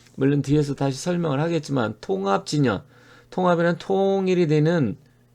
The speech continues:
연도는 하시, 언제냐? 그러니까 때를 묻는 거죠.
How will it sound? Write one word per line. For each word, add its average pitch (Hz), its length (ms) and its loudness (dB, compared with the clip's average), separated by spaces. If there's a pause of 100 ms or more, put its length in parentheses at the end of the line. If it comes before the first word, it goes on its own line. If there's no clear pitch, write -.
(140)
연도는 135 640 4 (140)
하시, 160 540 -2
언제냐? 127 720 0 (1120)
그러니까 139 240 -2
때를 208 280 6
묻는 139 340 2
거죠. 139 480 2